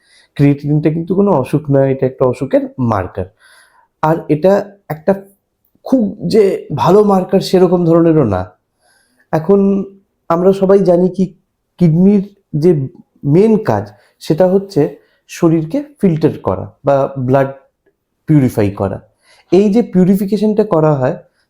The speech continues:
তার অ্যাসেসমেন্ট করার জন্য যে মেন মার্কার, সেটাকে বলা হয় গ্লোমেরুলার ফিল্টারেশন রেট বা কিডনি কতটা রক্ত পিউরিফাই করছে।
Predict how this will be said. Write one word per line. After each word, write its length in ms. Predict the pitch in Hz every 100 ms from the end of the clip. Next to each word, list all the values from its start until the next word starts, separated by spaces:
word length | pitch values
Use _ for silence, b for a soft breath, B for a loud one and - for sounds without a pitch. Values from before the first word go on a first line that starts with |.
| _
তার 440 | 185 175 190 190 -
অ্যাসেসমেন্ট 500 | 160 165 175 196 196
করার 260 | 185 180 170
জন্য 320 | 190 185 180
যে 380 | 180 185 175 - _ _ -
মেন 320 | 135 170 190
মার্কার, 580 | 160 135 131 139 165 b b b
সেটাকে 360 | - 170 202 202
বলা 240 | 175 175
হয় 140 | 202 254
গ্লোমেরুলার 720 | 151 165 170 170 170 180 196
ফিল্টারেশন 800 | 196 156 151 147 151 233 202
রেট 320 | 117 101 - _ _ _ _
বা 260 | 156 208 -
কিডনি 400 | 165 147 175 208 208
কতটা 400 | 156 175 185 175
রক্ত 440 | 147 139 - 202
পিউরিফাই 680 | 208 - 175 170 160 156 127
করছে। 440 | - 101 - -